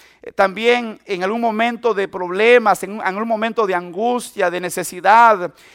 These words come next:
en vez de correr hacia Dios, escuche, se apartan de los caminos de Dios? Y dice la palabra que, escuche, cuando nos apartamos de Dios, en nuestra, no nos va bien, hermanos. No nos va bien. Eh, eh, todo el capítulo veintinueve,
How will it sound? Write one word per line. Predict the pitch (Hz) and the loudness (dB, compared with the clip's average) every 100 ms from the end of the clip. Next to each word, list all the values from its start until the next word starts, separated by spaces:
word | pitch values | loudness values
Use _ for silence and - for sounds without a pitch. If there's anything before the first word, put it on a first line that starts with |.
| _ - | _ -6
en | 175 | 0
vez | 214 233 | 2 4
de | 220 208 190 | 4 4 0
correr | 196 180 208 226 | -4 0 4 8
hacia | 214 208 185 | 6 6 0
Dios, | 190 214 233 214 185 | 0 2 4 2 0
escuche, | 175 - 247 220 | -10 -10 -6 -4
se | - 185 | 0 -2
apartan | - 220 226 214 185 | 4 4 4 2 -2
de | 180 | -2
los | 180 170 | -6 -4
caminos | 185 202 220 185 | -6 -4 -4 -4
de | 180 | -8
Dios? | 175 208 208 170 - - 196 _ _ _ _ _ - | -2 0 2 0 -6 -16 -18 _ _ _ _ _ -12
Y | 180 | -6
dice | 220 247 | -2 4
la | 220 | 4
palabra | 202 190 208 226 220 202 | 6 4 8 8 6 2
que, | 196 190 185 _ _ _ | 0 -4 -4 _ _ _
escuche, | - - 247 226 | -16 -10 -2 0
cuando | 202 190 | 2 0
nos | 185 175 | -2 0
apartamos | 190 185 170 214 233 208 | 0 0 4 4 4 -2
de | 190 | -4
Dios, | 175 214 240 202 165 - - | 0 4 4 4 -2 -14 -12
en | 185 | -8
nuestra, | 185 - 190 | -8 -8 -8
no | 196 | -6
nos | 226 220 | -4 0
va | 226 | -2
bien, | 202 202 330 | 0 -4 -4
hermanos. | 320 202 160 - - _ _ _ _ _ _ _ | -6 -10 -14 -16 -20 _ _ _ _ _ _ _
No | 202 | -4
nos | 240 226 | 0 6
va | 226 | 8
bien. | 226 226 285 320 170 151 _ _ _ | 8 4 -4 -4 -10 -16 _ _ _
Eh, | - 190 202 | -6 -2 -2
eh, | - | 0
todo | 240 269 | 2 6
el | 294 | 6
capítulo | 247 220 254 269 233 | 6 0 -2 0 2
veintinueve, | 208 185 196 208 254 240 233 208 | 0 -2 -8 0 2 6 6 4